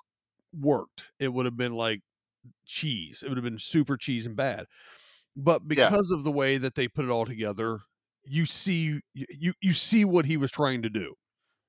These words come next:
Speaker 2: The, the other thing that helps is it wasn't just Liam Neeson overacting in this either.
Speaker 1: No, they were all
Speaker 2: There,
Speaker 1: pretty over the
Speaker 2: the,
Speaker 1: top.
Speaker 2: the, um,
Speaker 1: <laughs>
Speaker 2: the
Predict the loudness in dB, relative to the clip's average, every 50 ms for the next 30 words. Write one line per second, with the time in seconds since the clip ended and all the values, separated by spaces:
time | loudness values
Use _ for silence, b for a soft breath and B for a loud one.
0 | _ _ 2 2 2 2 0 _ 2 6 8 8 8 8 6 4 2 4 4 4
1 | 2 2 4 6 6 6 6 4 0 -2 -2 0 0 2 2 2 2 0 0 0
2 | 0 0 0 -2 _ _ _ _ _ _ _ _ _ _ 2 4 4 4 2 0
3 | 4 8 8 8 8 8 4 0 0 0 0 2 2 2 0 0 0 0 0 0
4 | -2 -2 -2 -2 -2 0 0 -2 -2 -4 -6 -6 -6 -4 -4 -4 -4 -6 -10 -20
5 | -20 -20 -18 -14 -10 -8 -6 -6 -6 -8 -10 -16 _ _ _ _ _ _ -8 -6
6 | -6 -4 -4 -4 -4 -2 2 2 2 2 2 0 -8 -10 -10 -12 _ _ _ _
7 | _ _ -12 -10 -10 -10 -8 -4 -2 -2 -2 -2 -6 -6 0 2 4 4 4 4
8 | 4 4 6 6 6 6 4 2 0 -4 -8 -18 _ _ _ _ _ _ 0 2
9 | 4 4 4 6 6 8